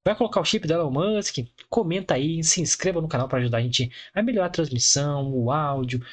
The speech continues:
Cara, a evoluir esse canal pra uma coisa assim inacreditável. A gente tem muitas ideias, assim, a gente só não tem dinheiro pra,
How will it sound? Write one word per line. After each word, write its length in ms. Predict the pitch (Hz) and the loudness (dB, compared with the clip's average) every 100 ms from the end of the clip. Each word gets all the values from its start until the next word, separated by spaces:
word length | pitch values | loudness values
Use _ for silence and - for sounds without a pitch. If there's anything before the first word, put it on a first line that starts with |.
| - - _ - | -20 -20 _ -6
Cara, 560 | 196 170 160 156 - _ _ - | -2 0 -2 -4 -10 _ _ -4
a 40 | |
evoluir 380 | 170 175 226 160 | -2 0 0 0
esse 120 | 170 | -2
canal 300 | - 156 143 | -4 -2 -2
pra 80 | 160 | -2
uma 100 | 156 | -4
coisa 240 | - 151 | 0 -2
assim 200 | 147 - | -2 -2
inacreditável. 500 | 151 165 185 175 143 | -2 -2 -2 0 0
A 20 | 151 | -2
gente 80 | |
tem 100 | - 160 | -2 -2
muitas 220 | 175 208 | -2 -2
ideias, 360 | 180 139 147 | 0 0 0
assim, 180 | 147 - | -2 -2
a 40 | 156 | -4
gente 100 | - | -2
só 80 | 156 | -2
não 60 | |
tem 100 | 147 | 0
dinheiro 300 | 208 214 156 | 0 0 0
pra, 140 | 160 | -2